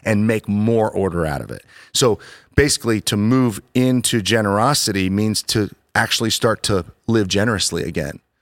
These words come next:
to believe that, like, we're supposed to be expressions and conduits of the goodness that God has. So not just money,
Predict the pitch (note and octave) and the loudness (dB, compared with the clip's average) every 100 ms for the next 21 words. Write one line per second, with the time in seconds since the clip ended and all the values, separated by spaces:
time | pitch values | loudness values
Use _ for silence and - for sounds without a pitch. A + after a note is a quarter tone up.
0 | _ - A2 A2+ B2+ C#3 G2+ G#2 G#2 G2+ | _ -4 0 2 2 2 2 0 0 0
1 | G#2 B2 B2 - - C3 A2 G2 E2+ A2+ | 0 0 0 -2 0 0 0 -4 -2 -2
2 | - F2 - - - B2 A#2 G2 F2+ F2+ | -2 -4 -4 -2 2 2 2 0 0 -2
3 | - - - F#2 - - C#3 E3+ G#2 F2 | -4 -8 -4 -4 -2 -2 0 2 0 -2
4 | F#2+ - - - - - C#3 A#2 G#2+ G2 | -2 -4 -8 -16 -6 2 2 2 0 2
5 | C3+ A#2 F#2+ F2+ - F#2+ G2+ F2 G2 F#2+ | 2 2 0 -2 -2 0 0 2 0 2
6 | A2+ F#2+ - G#2 B2 - B2 A2 G2+ F2+ | 2 0 0 2 2 0 -2 0 2 0
7 | F#2+ | -2